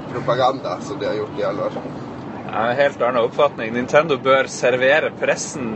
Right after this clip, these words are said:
Speaker 2: drinker og, eh, D J og sånne ting som, eh, Xbox gjorde i går.
Speaker 1: Da kom jeg på et morsomt E tre-minne, og det var jo før når Nintendo hadde store fester og sånn på E tre, fordi da var det en gang oppe i Hollywood Highland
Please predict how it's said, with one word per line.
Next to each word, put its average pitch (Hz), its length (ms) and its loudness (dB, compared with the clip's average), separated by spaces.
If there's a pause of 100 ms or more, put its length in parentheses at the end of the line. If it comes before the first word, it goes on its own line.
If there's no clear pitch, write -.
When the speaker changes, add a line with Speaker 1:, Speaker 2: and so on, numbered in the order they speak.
Speaker 2:
drinker 127 720 0
og, 107 380 2 (100)
eh, 95 460 -2 (240)
D 143 160 -2 (100)
J 98 120 0 (200)
og 92 160 -4
sånne 139 300 -6
ting 104 260 -6
som, 104 220 -4 (180)
eh, 92 220 -6 (100)
Xbox - 400 -4
gjorde 185 200 2
i 196 40 -2
går. 196 240 4 (220)
Speaker 1:
Da 139 100 -4
kom 226 160 -2
jeg 202 160 0
på 214 220 4
et 165 120 -4
morsomt 185 380 0
E 165 160 0
tre-minne, 180 460 0
og 120 80 -6
det 139 100 2
var 170 140 4
jo 143 100 2
før 156 240 0
når 120 160 -4
Nintendo 123 400 -2
hadde 135 240 0
store 113 320 -4
fester 127 320 -2
og 90 120 -4
sånn - 220 -4
på 110 140 -2
E 104 80 0 (140)
tre, 104 100 -2
fordi 113 220 -4
da 117 100 2
var 131 160 4
det 127 120 2
en 139 100 0
gang 123 100 0
oppe 123 220 -2
i - 20 0
Hollywood 131 480 0
Highland 123 460 2